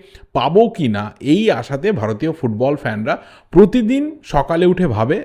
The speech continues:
রাতে ঘুমোতে যায়। এবার এখানে এই বিষয়টা নিয়ে যখনই আমরা আলোচনা করতে বসি, তখনই আমাদের দেশের যে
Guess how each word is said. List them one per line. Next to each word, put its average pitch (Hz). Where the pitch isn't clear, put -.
রাতে 127
ঘুমোতে 113
যায়। 92
এবার 196
এখানে 214
এই 175
বিষয়টা 190
নিয়ে 214
যখনই 160
আমরা 208
আলোচনা 160
করতে 180
বসি, 147
তখনই 156
আমাদের 139
দেশের 135
যে 151